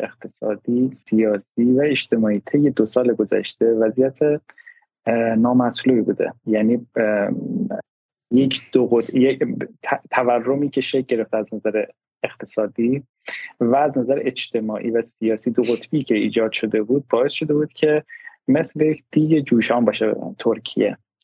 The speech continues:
به خصوص طی چند ماه گذشته که رقابت‌های انتخاباتی داغ شده بود. خب، آقای، اه،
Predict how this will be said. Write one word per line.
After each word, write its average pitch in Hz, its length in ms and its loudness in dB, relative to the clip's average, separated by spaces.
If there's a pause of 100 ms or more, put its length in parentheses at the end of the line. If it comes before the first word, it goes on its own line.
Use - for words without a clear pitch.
به - 60 0
خصوص 127 380 -4
طی 123 280 2 (380)
چند 110 320 -2
ماه 120 240 0
گذشته 120 540 0
که 127 160 2
رقابت‌های 110 580 0
انتخاباتی 101 540 -4
داغ 117 200 0
شده - 280 -4
بود. 101 200 -10 (960)
خب، - 140 2
آقای، 131 300 2
اه، 117 720 -6